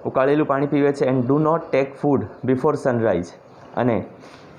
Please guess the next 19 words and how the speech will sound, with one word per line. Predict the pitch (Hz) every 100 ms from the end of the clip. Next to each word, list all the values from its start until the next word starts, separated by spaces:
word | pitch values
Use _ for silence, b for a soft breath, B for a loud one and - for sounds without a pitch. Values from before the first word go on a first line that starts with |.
| B - - - -
સૂર્યાસ્ત | 127 156 160 -
પછી | 139 131 143
ક્યાં | 135 131 120 - - -
કોઈ | 156
ફ્રૂટ | 170 - 143 139
ખાતા | 127 104 117
નથી, | 127 113 120
એટલે | 113 127
કોઈ | 123 143
પણ | 151 160
ફૂડ | 147 143
ખાતા | 143 120 123
નથી, | 117 104 113 139 B B B - - -
ખાવાનું | 127 123 131
ખાતા | 131 110 107
નથી. | 104 - 110
"And | 120
after | - 117 - 165 160
sunset, | 139 131 135